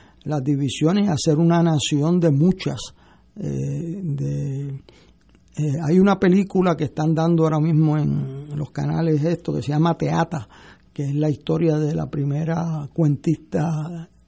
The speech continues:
nativa americana, cómo llega a Casablanca, eh, y los prejuicios que tenían que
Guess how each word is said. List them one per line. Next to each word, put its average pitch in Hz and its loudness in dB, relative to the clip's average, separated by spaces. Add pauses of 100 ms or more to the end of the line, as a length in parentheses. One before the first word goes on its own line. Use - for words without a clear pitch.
nativa 160 6
americana, 156 0 (220)
cómo 147 -2
llega 156 4
a - -8
Casablanca, 151 -2 (560)
eh, 143 -6
y 160 0
los 160 2
prejuicios 156 2
que 185 0
tenían 156 0
que 151 0